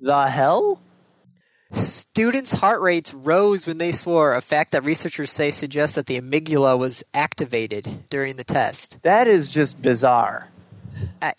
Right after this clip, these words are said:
Speaker 1: How
Speaker 2: what's
Speaker 1: do you
Speaker 2: also
Speaker 1: react?
Speaker 2: bizarre is this was students who volunteered for this sort of thing.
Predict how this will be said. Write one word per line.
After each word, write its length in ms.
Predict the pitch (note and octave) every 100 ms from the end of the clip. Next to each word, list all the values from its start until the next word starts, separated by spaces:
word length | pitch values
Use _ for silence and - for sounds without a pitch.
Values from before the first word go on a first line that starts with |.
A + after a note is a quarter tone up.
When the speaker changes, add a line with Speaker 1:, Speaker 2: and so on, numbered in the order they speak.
| _ _ -
Speaker 1:
How 100 | -
Speaker 2:
what's 40 |
Speaker 1:
do 680 | - _ _ _ _ _ G#3+
you 60 |
Speaker 2:
also 220 | B3+ C#4+
Speaker 1:
react? 200 | A3+ D3 F#3
Speaker 2:
bizarre 340 | D#3+ D#3 D#3+
is 360 | A#2+ D3+ C#3+ D#3
this 240 | D#3+ F3+ F#3+
was 220 | F#3 E3 - _
students 560 | - - - A3 A3+ -
who 80 | G3+
volunteered 760 | F3 E3+ F#3 F3+ D3 F3+ F#3
for 120 | -
this 180 | B2+ B2+
sort 180 | - C3
of 120 | A#2
thing. 340 | - A#2 G#2+